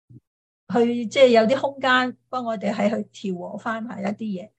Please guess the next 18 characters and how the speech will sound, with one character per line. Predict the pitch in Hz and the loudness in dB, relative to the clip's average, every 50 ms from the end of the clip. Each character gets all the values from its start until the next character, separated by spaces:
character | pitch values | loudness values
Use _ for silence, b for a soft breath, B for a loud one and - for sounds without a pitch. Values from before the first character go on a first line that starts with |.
| _ _ _ _ - | _ _ _ _ 0
讓 | 208 208 196 202 | 2 4 4 4
我 | 196 | 4
哋 | 202 190 | 2 0
大 | 196 196 196 | 0 0 0
家 | 196 - 220 220 | 0 0 -2 0
兩 | 214 202 196 196 | 2 2 2 2
個 | 190 208 | 2 0
係 | 202 - 202 196 196 196 | 0 0 -2 -2 -2 -2
開 | |
開 | 240 240 269 247 226 | -4 -4 -4 -4 -6
心 | - 247 226 220 | -4 -2 -2 -2
心 | 220 - 208 196 190 | -2 -4 -4 -4 -4
咯， | 185 - - | -6 -6 -6
有 | - | -8
啲 | - - - 190 | -6 -4 -4 -4
嘢 | - - - | -4 -4 -10
就 | - - | -14 -16
係。 | - - - | -18 -18 -20